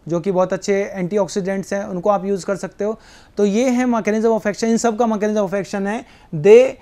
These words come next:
lower the blood homocysteine level। होमोसिस्टीन लेवल जो ब्लड में होता है, उसको कम करते हैं, जिससे कि डायरेक्टली आपकी बॉडी में जो हार्ट रिलेटेड डिसऑर्डर्स होने वाले होंगे, वो भी प्रिवेंट किए जा सकते हैं।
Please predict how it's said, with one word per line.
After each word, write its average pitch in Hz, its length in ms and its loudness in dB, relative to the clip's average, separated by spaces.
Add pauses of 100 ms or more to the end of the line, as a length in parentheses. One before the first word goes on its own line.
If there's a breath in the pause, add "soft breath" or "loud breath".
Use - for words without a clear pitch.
(320 soft breath)
lower 208 420 6 (120)
the 220 200 2 (120)
blood 202 180 0 (360)
homocysteine 190 680 -4
level। 151 240 -4 (680)
होमोसिस्टीन 196 500 -4
लेवल 202 280 2
जो 190 120 -2
ब्लड 185 200 0
में 190 120 -2
होता 180 200 -2
है, 196 60 0
उसको 190 220 -6
कम 185 220 -6
करते 180 260 -4
हैं, 202 80 -4
जिससे 180 300 -6
कि 185 100 -4
डायरेक्टली 175 440 -2
आपकी 190 240 -2
बॉडी 175 260 0
में 185 180 -6
जो 185 260 -2 (360 loud breath)
हार्ट 180 280 2
रिलेटेड 185 320 -2
डिसऑर्डर्स 175 520 -2
होने 196 240 0
वाले 208 240 2
होंगे, 202 360 -2
वो 180 180 -2
भी 196 240 -4
प्रिवेंट 180 400 -6
किए 196 240 0
जा 170 120 2
सकते 160 340 -8
हैं। 147 140 -12